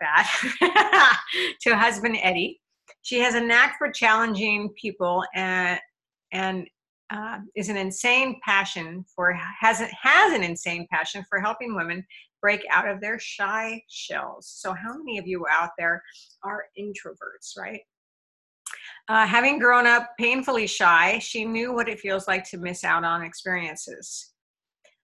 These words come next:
uh, not feel like you were living your life authentically, and how much of a struggle it is to not know how to break free from the chokehold that social anxiety.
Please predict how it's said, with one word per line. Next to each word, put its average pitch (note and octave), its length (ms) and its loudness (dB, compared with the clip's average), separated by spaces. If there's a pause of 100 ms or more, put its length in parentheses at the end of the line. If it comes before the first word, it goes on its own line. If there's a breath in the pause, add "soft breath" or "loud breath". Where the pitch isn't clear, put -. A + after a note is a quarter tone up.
(280)
uh, G#3 200 0
not G#3+ 320 6
feel A3 180 -2
like G3 220 2
you F#3 80 -4
were F3+ 160 0
living F#3+ 320 -2
your F3+ 120 -2
life F3+ 340 0
authentically, B3+ 720 -4
and A#3 140 -4
how B3+ 200 -2
much E4 220 -2
of B3 80 -4
a A#3+ 80 -4
struggle A3 440 -2
it G3 140 -4
is G3+ 240 -6
to G#3+ 160 -12
not A3+ 320 0
know B3 200 0
how A#3+ 180 0
to A#3+ 100 -2
break A#3 280 -4
free D#4 420 -4 (100)
from F3 340 -4
the F3 360 -2
chokehold A3+ 1120 -8
that F#3 380 0
social - 840 -12 (460)
anxiety. E3 800 -8